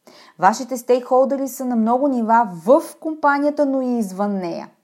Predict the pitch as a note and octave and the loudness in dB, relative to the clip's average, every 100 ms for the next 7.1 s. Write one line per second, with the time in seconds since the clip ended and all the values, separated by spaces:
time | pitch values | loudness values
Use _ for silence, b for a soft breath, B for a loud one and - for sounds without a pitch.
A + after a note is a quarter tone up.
0 | _ _ b b b b b b F#3 G3 | _ _ b b b b b b -6 -2
1 | G3 A#3 F4 F4+ F#4 D#4+ C#4+ C4+ A#3 A3 | 2 4 2 0 -2 -2 -4 -4 -6 -6
2 | - G3+ G3 F3+ D#3+ E3 G3 F#3+ E3 D#3 | -6 -6 -4 -6 -8 0 4 4 0 -10
3 | - _ F3 A3 C#4+ D4+ C4 B3 A#3+ A#3 | -14 _ -2 -2 -2 -2 0 0 -2 -2
4 | A#3 A3+ A#3 - - C#4 C#4+ C#4+ B3 A#3+ | -4 -4 -6 -10 2 4 4 2 0 0
5 | G3+ - - D#3 D3 - B2 - D#3+ _ | -8 -8 -4 -2 -4 -12 -18 -18 -20 _
6 | _ _ _ - B3 C4 C4+ D4 D4 A3 | _ _ _ -10 0 4 6 4 2 -2
7 | G#3 | -4